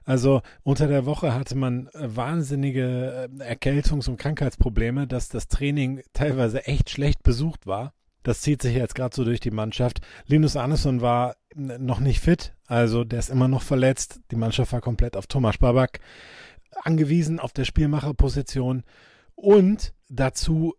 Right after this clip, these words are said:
äh, hat Leipzig natürlich eine wahnsinnige Serie hingelegt. Sechs Siege in Folge und unter dem neuen Trainer Runa Sigtryggsson noch überhaupt gar nicht verloren. Ja, und dann fährt der B R C da hin und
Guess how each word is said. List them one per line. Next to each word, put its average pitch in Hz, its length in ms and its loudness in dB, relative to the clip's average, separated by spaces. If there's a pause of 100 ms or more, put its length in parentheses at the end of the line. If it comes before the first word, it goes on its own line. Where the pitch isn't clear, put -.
(120)
äh, 156 420 -16
hat 131 300 -4
Leipzig 135 420 -2
natürlich 131 320 0
eine 117 160 -2
wahnsinnige 131 480 0
Serie 147 300 -2
hingelegt. 110 440 -2
Sechs - 360 -4
Siege 131 540 -4
in 123 160 -2
Folge 139 440 -2
und 135 140 -6
unter 131 240 -4
dem 123 100 -2
neuen 123 240 -4
Trainer 139 360 -2
Runa 127 360 -2
Sigtryggsson 135 640 -4 (320)
noch 135 160 0
überhaupt 131 380 0
gar 160 180 -2
nicht 196 160 2
verloren. 101 440 -4 (360)
Ja, 131 140 2
und 127 140 -4
dann 139 160 -4
fährt - 280 -2
der 165 120 -2
B 139 100 0
R 131 100 -6
C 151 200 -6
da 135 160 -10
hin 131 260 0
und 131 240 -6